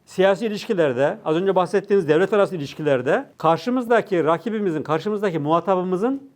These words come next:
az önce İngilizler için konuştuk, bunun aynısını şeyde, e, uyarlayabiliriz. Hangi tiniyette, hangi karakterde olduğunu, bize karşı tutumunun ne olduğunu, daha önce bize karşı hangi yöntemlerle neler yaptıklarını bilmemiz lazım ki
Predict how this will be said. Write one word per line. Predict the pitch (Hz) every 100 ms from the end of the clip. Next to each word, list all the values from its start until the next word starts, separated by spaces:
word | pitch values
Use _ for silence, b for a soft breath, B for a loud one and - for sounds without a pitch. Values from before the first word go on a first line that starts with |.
| -
az | - 160
önce | 156 160
İngilizler | 170 156 151 170
için | 160 156
konuştuk, | 135 113 - 220
bunun | 185 170
aynısını | 202 165 135 170 185 170
şeyde, | 160 147 131 123
e, | 123 113 107 120
uyarlayabiliriz. | 135 117 113 107 135 247 - -
Hangi | 156 254 262 -
tiniyette, | 240 226 214 185 -
hangi | 135 156 240
karakterde | - 196 190 - 180 151
olduğunu, | 139 131 135 123 131 214 b b b b
bize | 139 160 226 233
karşı | 226 220 -
tutumunun | - - 233 208 214
ne | 196 220
olduğunu, | 202 170 139 123 117 131 b b b
daha | 143 170
önce | 220 220
bize | 190 208
karşı | 214 226 220
hangi | 196 208 240
yöntemlerle | 220 214 208 196 202 190
neler | 175 208
yaptıklarını | 214 208 - 147 135 156 - b b b _
bilmemiz | 151 165 214 226 190
lazım | 202 196 254 311
ki | - 233 294